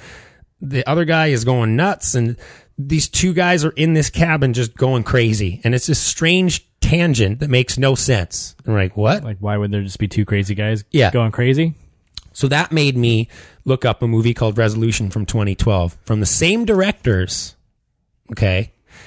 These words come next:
Speaker 1: They made this movie in twenty twelve called Resolution, and it's about two guys in a cabin one of them is a drug addict and he's chained to the wall
Speaker 2: <laughs>
Speaker 1: and there's all this weird shit happening. So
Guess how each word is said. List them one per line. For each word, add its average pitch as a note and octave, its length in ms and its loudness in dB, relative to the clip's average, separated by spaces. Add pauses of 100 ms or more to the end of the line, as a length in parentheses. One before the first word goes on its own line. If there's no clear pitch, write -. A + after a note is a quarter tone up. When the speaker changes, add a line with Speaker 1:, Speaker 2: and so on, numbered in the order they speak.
(280)
Speaker 1:
They B2+ 120 2
made D#3+ 220 2
this G3+ 160 0
movie F#3+ 320 2
in D3 80 0
twenty D#3+ 300 2
twelve B2 380 0
called A2 200 0
Resolution, B2 800 0 (460)
and C3+ 140 2
it's - 140 -2
about C3+ 640 -2 (840)
two C#3+ 240 0
guys D3 640 0 (960)
in A#2 140 0
a A2+ 60 -6
cabin C3+ 720 -2 (600)
one A#2+ 220 0
of D#3 80 2
them D3+ 160 0
is C3+ 160 0
a B2+ 60 0
drug E3+ 340 -2
addict A2+ 400 2
and B2 100 2
he's A#2 160 -2
chained C3+ 400 2
to C3+ 120 2
the A#2 100 2
wall C3+ 500 0 (440)
Speaker 2:
<laughs> - 440 -4
Speaker 1:
and C3 280 2
there's C3 240 0
all C3 240 2
this B2+ 200 0
weird A#2+ 320 0
shit C3 240 -2
happening. B2+ 480 0
So A#2 220 0